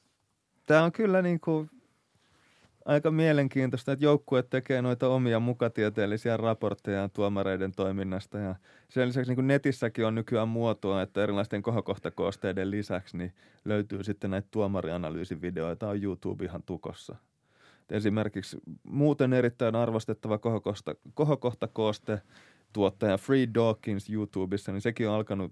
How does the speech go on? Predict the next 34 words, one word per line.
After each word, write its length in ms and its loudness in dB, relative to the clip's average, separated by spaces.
julkaisemaan 600 -2
tämmöisiä 380 -4
erotuomareiden 720 -4
kohokohtakoosteita. 1080 -6
Ja 180 -6
ne 80 0
ei 80 4
siis 180 -2
tietenkään 480 2
ole 100 2
sillä 300 -2
tavalla, 160 -4
että 120 -4
nyt 140 -6
näki 360 -6
hyviä 320 -4
askeleet 680 -10
ja 100 -10
erittäin 440 -4
selkeät 460 -4
käsimerkit, 840 -6
vaan 220 -2
täysin 360 0
päinvastoin, 600 -4
että 100 -6
niissä 240 -6
käydään 400 -2
sitten 280 -4
niinku 140 -6
juurta 400 -2
jaksain 520 -2
tilanteita 640 -6
läpi 260 -6
ja 140 -8